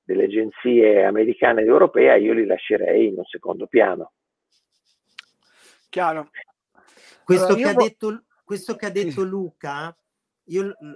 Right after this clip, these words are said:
Speaker 3: lo riprendo e lo risottolineo sempre in linguaggio, perché Luca è molto accademico <laughs> e io invece lo dico in linguaggio nazional popolare.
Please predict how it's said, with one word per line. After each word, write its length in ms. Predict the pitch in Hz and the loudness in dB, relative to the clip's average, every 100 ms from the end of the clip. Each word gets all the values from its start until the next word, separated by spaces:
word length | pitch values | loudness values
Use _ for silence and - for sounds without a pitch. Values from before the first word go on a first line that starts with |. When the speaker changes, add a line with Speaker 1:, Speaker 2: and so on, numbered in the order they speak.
| 156 | -16
Speaker 3:
lo 220 | 160 170 | -10 -10
riprendo 840 | 175 185 202 208 220 208 180 175 | -10 -12 -10 -10 -10 -10 -8 -8
e 120 | 160 156 | -10 -12
lo 140 | 160 | -12
risottolineo 1160 | 160 - 175 156 - 175 180 190 185 165 151 147 | -14 -16 -18 -16 -12 -10 -8 -8 -8 -10 -12 -14
sempre 440 | - 156 160 160 208 | -16 -12 -12 -10 -8
in 140 | 175 | -8
linguaggio, 800 | 165 151 143 160 156 147 139 143 - _ _ | -8 -14 -8 -6 -6 -8 -12 -14 -18 _ _
perché 460 | 135 147 143 139 | -16 -14 -14 -14
Luca 240 | 139 156 160 | -14 -12 -10
è 40 | |
molto 280 | 151 170 165 | -8 -8 -8
accademico 800 | 151 156 147 160 175 170 151 147 | -12 -12 -8 -6 -6 -10 -16 -18
<laughs> 100 | - | -8
e 160 | 180 156 | -8 -6
io 180 | 175 175 | -6 -6
invece 460 | 160 175 - 147 - | -6 -10 -8 -12 -8
lo 340 | - 190 180 - | 2 4 4 0
dico 460 | 170 - 180 170 _ - | -4 -6 -6 -8 _ -8
in 140 | 196 214 | -4 0
linguaggio 680 | 208 190 202 202 165 190 | 0 0 0 0 -4 -14
nazional 600 | 185 185 - 202 196 190 | -14 -16 -18 -16 -14 -14
popolare. 720 | 185 175 185 185 156 147 143 | -16 -20 -16 -14 -14 -14 -20